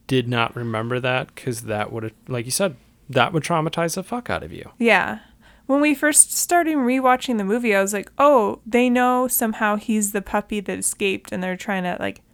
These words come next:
Speaker 2: get him back." But then I realized, well, he's way bigger and they
Speaker 1: Mm-hmm.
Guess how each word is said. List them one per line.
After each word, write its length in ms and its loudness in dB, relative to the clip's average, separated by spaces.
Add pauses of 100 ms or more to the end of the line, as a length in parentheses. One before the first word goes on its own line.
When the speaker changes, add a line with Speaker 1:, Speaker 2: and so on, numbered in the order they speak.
(180)
Speaker 2:
get 220 2
him 240 -6
back." 400 0
But 120 -4
then 100 0
I 80 -2
realized, 420 -2
well, 340 -4
he's 360 -10 (200)
way 220 -2
bigger 440 -4
and 160 -4
they 100 0
Speaker 1:
Mm-hmm. 100 -6